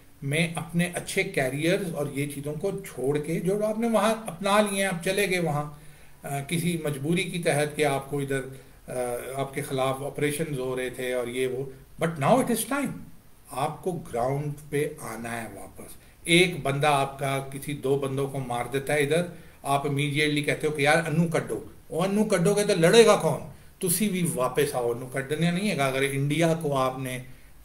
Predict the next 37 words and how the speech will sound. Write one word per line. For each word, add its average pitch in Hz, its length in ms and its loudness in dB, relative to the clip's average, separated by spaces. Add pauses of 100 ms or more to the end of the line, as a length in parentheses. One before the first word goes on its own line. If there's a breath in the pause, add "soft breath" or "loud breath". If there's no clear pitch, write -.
टैकल 131 320 0
करना 127 280 -4
है 127 80 -4
सरदार 123 460 0
जी, 156 420 -2 (200)
ते 156 100 6
वापस 131 540 2
आओ 135 140 2
अपनी 127 260 -2
जगह 117 220 -4
दे 113 120 -4
उत्ते, 175 360 -6
इत्थे 147 200 -6
आके 110 300 -2
करो, 170 200 -2
छड्डो 190 360 0
Canada 131 400 -2
नू। - 400 -12
वो 139 100 6
एक 156 140 6
momentarily 156 800 4
था, 131 80 -4
आपको 147 540 2 (300 loud breath)
उस - 140 -4
चीज़ 156 200 -2
में 156 80 -2
हो 127 160 -2
गया, 156 340 0 (280 loud breath)
उधर 143 220 2
बैठे 127 300 2
बैठे 143 260 0
referendum 127 480 -4
करने 120 280 -10
से 139 100 -8
कुछ - 240 -14
नहीं 135 100 -4
होना। 131 320 -6